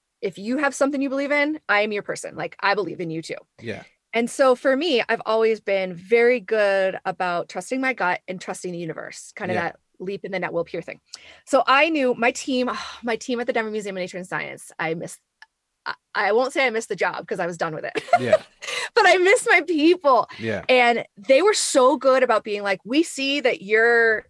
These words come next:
Speaker 1: you're starting to spiral." Like,
Speaker 2: Yeah.
Speaker 1: we had such good trust. And as a team, we would know who needed a break.
Speaker 2: Mm-hmm.
Speaker 1: And just be there to support them and not
Speaker 2: Right.
Speaker 1: judge them. And they kind of were like, "You think,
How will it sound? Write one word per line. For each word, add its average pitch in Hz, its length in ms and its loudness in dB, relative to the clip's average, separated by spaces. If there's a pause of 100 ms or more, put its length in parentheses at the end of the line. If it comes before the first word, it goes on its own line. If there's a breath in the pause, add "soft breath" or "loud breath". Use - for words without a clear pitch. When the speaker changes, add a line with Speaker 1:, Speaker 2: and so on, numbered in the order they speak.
(360)
Speaker 1:
you're 214 120 0
starting 208 220 0
to - 40 -14
spiral." 175 480 -2
Like, - 120 -4
Speaker 2:
Yeah. 107 140 -6
Speaker 1:
we 247 120 0
had 269 100 4
such - 240 -6
good 247 140 -4
trust. - 380 -4 (440 loud breath)
And 220 160 0
as 220 120 0
a 226 40 -6
team, 220 440 -2
we 254 180 0
would 247 160 -4
know 208 400 2
who 254 580 -4 (380)
needed 202 300 -6
a - 20 -2
break. - 300 -6 (160)
Speaker 2:
Mm-hmm. 113 340 -8 (380)
Speaker 1:
And 233 100 0
just 240 180 0
be 226 140 -4
there 208 140 0
to - 40 -10
support - 320 -4
them 165 160 -4
and 180 120 -8
not 175 100 -6
Speaker 2:
Right. - 80 -4
Speaker 1:
judge 135 120 -8
them. - 120 -14 (400 loud breath)
And 240 180 2
they 277 200 4
kind 269 260 0
of 247 120 4
were 233 120 4
like, 220 220 2 (120)
"You 220 140 -8
think, 214 240 -10